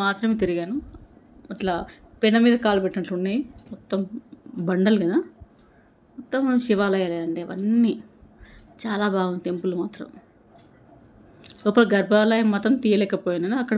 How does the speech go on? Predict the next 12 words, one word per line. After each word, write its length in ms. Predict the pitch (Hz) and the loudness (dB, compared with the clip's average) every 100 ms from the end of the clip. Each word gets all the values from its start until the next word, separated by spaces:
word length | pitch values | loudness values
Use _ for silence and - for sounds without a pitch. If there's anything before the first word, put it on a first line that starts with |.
| 220 | -2
పెద్ద 160 | 214 208 | -2 -2
శివలింగం 380 | 190 180 180 165 | 0 0 0 0
ఉంది, 200 | 196 202 320 - - _ _ - | -2 -4 -6 -8 -20 _ _ -6
మనకు 180 | 202 196 | -2 2
అలా 100 | 190 196 | 2 2
ఉండదు 240 | 190 180 180 | 0 -2 -2
కదా, 120 | 214 240 | -2 -4
తీయలేదు. 380 | 180 170 165 330 - _ | -4 -2 -2 -4 -8 _
మిగతావన్నీ 420 | 240 220 214 220 - | -4 0 0 0 0
తీశాను 340 | 202 202 175 165 | -2 -2 -4 -4
నేను. 160 | 180 339 - _ _ _ - - - | -4 -6 -8 _ _ _ -20 -20 -8
చూసి 300 | - 220 220 | 0 0 2